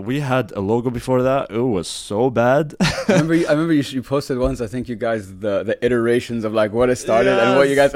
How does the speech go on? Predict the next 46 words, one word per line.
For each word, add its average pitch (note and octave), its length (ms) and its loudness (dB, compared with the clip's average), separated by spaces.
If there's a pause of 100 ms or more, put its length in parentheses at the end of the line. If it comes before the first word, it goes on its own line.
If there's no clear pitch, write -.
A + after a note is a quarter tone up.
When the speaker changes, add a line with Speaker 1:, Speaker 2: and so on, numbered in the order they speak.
Speaker 2:
ended B2+ 160 0
up C3+ 160 2
with, D3 220 -2
right? C3 240 0
Yeah, C3 240 0
yeah. B2 180 -2 (140)
Speaker 1:
Exactly. B2+ 680 0
Like, A#2+ 260 0
all C#3 180 4
the B2+ 140 0
brainstorm, B2+ 680 -2
like, A2+ 260 -2
logo. B2+ 420 -2
They C3+ 160 -2
were, D#3+ 260 -2 (180)
<laughs> - 120 -18
like, D#3 240 -2
you C#3+ 100 -2
look E3+ 160 0
at E3 120 -6
them, C#3 160 0
you're B2 80 -2 (140)
like, C#3 100 -8
"How B3 400 -2
could D3 260 -2
you D3 200 2
have C3+ 180 0
gone E3 360 6
with B2+ 200 0
that?" A2+ 280 0
Speaker 2:
<laughs> C3 80 -2
Speaker 1:
Like, F3 180 -6
<laughs> - 1160 -6
but D#3 120 -6
the E3 80 -2
thing A3 200 0
is, G3+ 220 -2 (160)
yeah, D3 220 -2
we D3+ 200 4
had F#3+ 200 4
no F3+ 120 2
option. C#3 540 0 (140)
Speaker 2:
Yeah, F3 240 -4
yeah. B2 260 -6
Speaker 1:
Yeah, C3 320 0
but B2+ 220 -2